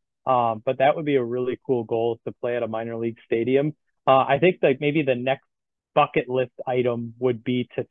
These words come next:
televise the games. I mean, I've had T V stations reach out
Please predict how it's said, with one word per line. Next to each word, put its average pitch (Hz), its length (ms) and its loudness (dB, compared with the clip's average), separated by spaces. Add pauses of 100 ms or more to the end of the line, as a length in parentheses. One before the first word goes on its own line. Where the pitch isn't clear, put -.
televise 113 520 0
the 110 80 -12
games. 110 280 -12 (640)
I 117 40 -4
mean, 127 180 -2
I've 127 160 2
had 135 260 4 (200)
T 147 100 0
V 139 200 -2
stations 135 440 0
reach 135 240 -6
out 120 160 -2